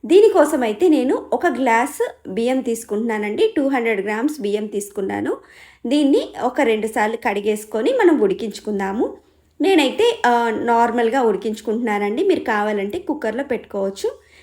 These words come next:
నేను కడిగేసి ఇట్లా వాటర్ పోసేసి పెట్టేసుకున్నాను. ఇది ఒక హాఫ్ అన్ అవర్ నానే అంటే మనకి త్వరగా ఉడికిపోతుందన్నమాట.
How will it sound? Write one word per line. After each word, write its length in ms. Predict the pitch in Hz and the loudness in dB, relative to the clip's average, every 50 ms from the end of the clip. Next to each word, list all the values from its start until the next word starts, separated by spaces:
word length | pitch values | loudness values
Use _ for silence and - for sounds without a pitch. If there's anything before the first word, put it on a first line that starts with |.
| _ _ - | _ _ -2
నేను 160 | 285 302 392 | 2 2 2
కడిగేసి 580 | 415 - 294 226 214 240 240 240 233 240 - 403 | 4 4 4 2 2 2 2 0 0 0 0 -2
ఇట్లా 180 | - - 277 | 0 0 0
వాటర్ 400 | 233 214 202 208 208 202 269 254 254 - | 0 0 0 -2 -2 -2 -4 -6 -6 -6
పోసేసి 340 | 214 208 202 220 214 - 214 | -8 -6 -6 -6 -4 -4 -2
పెట్టేసుకున్నాను. 840 | - 302 262 - 220 220 226 226 - - 208 202 202 196 214 277 554 - - - - - _ _ - | -2 -2 -2 -2 -2 -4 -4 -6 -6 -6 -4 -4 -4 -4 -4 -4 -6 -6 -10 -18 -20 -20 _ _ -6
ఇది 160 | 247 254 - | 0 4 4
ఒక 180 | 440 370 - 370 | 4 4 2 0
హాఫ్ 440 | 349 285 311 277 262 262 262 - 294 | -2 2 4 4 4 4 4 2 2
అన్ 60 | 262 | 2
అవర్ 180 | - - 262 | 2 2 2
నానే 340 | 240 220 214 214 226 240 233 | 0 -2 0 0 0 0 0
అంటే 300 | 214 202 202 208 403 494 453 | -2 -4 -4 -4 -2 0 2
మనకి 240 | 349 277 262 269 466 | 2 2 2 0 -4
త్వరగా 500 | - - - 285 247 233 240 240 285 302 | -4 -2 0 2 2 2 2 2 0 0
ఉడికిపోతుందన్నమాట. 1000 | 285 240 196 214 - 214 - 240 220 214 208 202 196 196 196 196 196 190 196 196 | 0 0 -2 -2 -6 -6 -6 -6 -6 -6 -6 -8 -8 -6 -6 -6 -6 -6 -6 -6